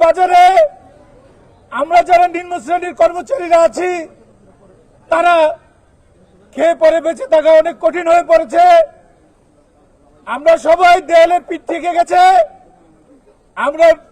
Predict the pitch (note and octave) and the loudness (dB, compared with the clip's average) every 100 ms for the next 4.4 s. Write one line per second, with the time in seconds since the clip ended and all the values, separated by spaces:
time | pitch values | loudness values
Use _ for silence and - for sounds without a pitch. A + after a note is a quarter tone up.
0 | - D4+ D#4 D#4+ A#3+ D#4 D4+ D4 D4 C4+ | -2 -2 0 -2 0 -4 -2 -4 -4 -6
1 | C4 D4 D4 C#4 D4+ D4+ D4+ D4+ D4+ - | -6 -2 -2 -2 -2 0 -2 -4 -8 -4
2 | D#4 D#4 D4+ B3+ D#4 D#4 D#4 D#4+ _ _ | -2 0 -4 -4 0 2 2 -2 _ _
3 | _ _ - C4 D4+ D4+ D#4 C#4+ C#4+ D4 | _ _ -8 -2 -2 0 -2 0 0 -4
4 | D4 B3 C#4+ | -10 -4 -4